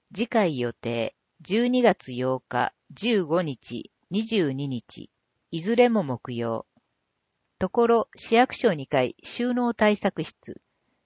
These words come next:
昼間の来庁が困難な人や、納税相談が必要な人は、夜間窓口を利用してください。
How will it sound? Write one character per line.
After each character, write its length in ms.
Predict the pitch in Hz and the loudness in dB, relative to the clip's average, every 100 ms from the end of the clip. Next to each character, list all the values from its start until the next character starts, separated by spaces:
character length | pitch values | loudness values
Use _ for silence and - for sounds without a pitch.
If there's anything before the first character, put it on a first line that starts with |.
| _ - | _ -4
昼 220 | 185 247 | 0 2
間 140 | 254 | 2
の 120 | 247 | 2
来 220 | 220 226 226 | 4 4 4
庁 240 | 247 233 | 2 4
が 100 | 226 | 4
困 300 | - 247 233 | 2 -2 0
難 220 | 190 143 | -2 -2
な 60 | 123 | -8
人 220 | - 123 | -8 -6
や、 200 | 104 - _ _ _ _ - | -6 -8 _ _ _ _ -2
納 200 | 226 254 | 0 2
税 240 | 262 254 | 4 4
相 240 | - 262 | 4 2
談 200 | 208 170 | 4 2
が 100 | 143 | -2
必 260 | 127 - 185 | -6 -6 -2
要 160 | 180 175 | 0 0
な 100 | 160 | -4
人 280 | - - | -6 -6
は、 160 | 127 113 _ _ _ _ _ _ _ | -4 -6 _ _ _ _ _ _ _
夜 120 | 185 | -2
間 240 | - 254 254 | 0 0 4
窓 240 | 254 254 | 6 6
口 320 | 208 - 143 | 4 -2 -2
を 60 | 127 | -2
利 120 | 139 | 0
用 180 | 170 180 | 2 2
し 100 | - | 0
て 100 | 170 | -2
く 120 | 156 | 0
だ 120 | 147 | -2
さ 160 | 143 | -2
い。 100 | 143 | -4